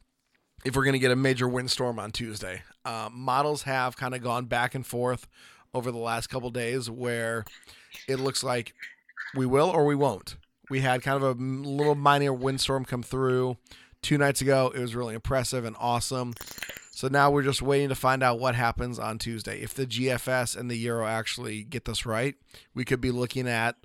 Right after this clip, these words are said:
probably the first region-wide big windstorm, uh, in ten to twelve years. So we will see. That's kinda what all eyes are focused on right now. Other than that, like I said, it's rinse and repeat. Temperatures in the upper forties, showers every other day.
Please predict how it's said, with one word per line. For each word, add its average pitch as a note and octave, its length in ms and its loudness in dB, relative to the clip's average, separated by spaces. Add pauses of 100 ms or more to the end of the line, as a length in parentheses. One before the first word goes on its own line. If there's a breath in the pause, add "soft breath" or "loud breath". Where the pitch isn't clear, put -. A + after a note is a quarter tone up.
(100)
probably B2+ 300 2
the A#2 80 -2
first C3+ 320 -2
region-wide B2 760 -2
big B2 220 -6
windstorm, B2 560 -4 (440 soft breath)
uh, A2+ 280 0 (160)
in C3 100 0
ten B2 180 2
to B2 60 -4
twelve A#2+ 260 0
years. - 380 -2 (140)
So G#2 440 0 (1000)
we A2 140 4
will A#2 100 6
see. C#3 240 4 (720 soft breath)
That's A#2 160 -2
kinda B2+ 200 2
what B2 180 2
all B2 160 4
eyes B2 260 4
are A#2+ 60 -2
focused A#2+ 340 -2
on A#2+ 140 0
right A#2 160 0
now. A#2+ 220 2
Other B2+ 200 4
than A#2+ 100 -2
that, A#2+ 300 0
like B2 120 -4
I A#2 40 0
said, G#2+ 180 -4
it's A2 140 -8
rinse B2 220 -2
and A2+ 80 -4
repeat. A2+ 460 -2 (480 loud breath)
Temperatures C3 400 4
in A#2+ 60 -2
the B2 100 0
upper A2+ 140 0
forties, A2+ 580 0
showers A2 420 2
every G#2 220 -2
other F#2+ 160 -8
day. - 180 -8